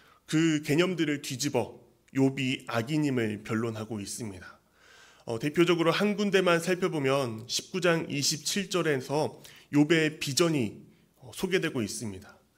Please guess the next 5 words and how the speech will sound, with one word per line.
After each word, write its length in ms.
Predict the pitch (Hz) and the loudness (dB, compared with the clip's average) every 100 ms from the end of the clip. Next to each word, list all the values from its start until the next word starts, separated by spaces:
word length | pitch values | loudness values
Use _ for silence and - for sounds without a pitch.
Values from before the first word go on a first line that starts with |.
| _ - - - | _ -20 -20 -14
자신을 480 | - 151 151 180 180 | 2 2 4 4 4
신원해 480 | 175 - 220 220 202 | 2 2 4 4 4
주실 380 | 190 175 180 175 | 2 -2 0 -2
하나님을 880 | 175 226 220 208 196 170 185 214 - | -4 -2 0 2 0 0 0 -4 -6
보고 640 | - 127 123 120 180 - | 0 2 2 -2 -2 -10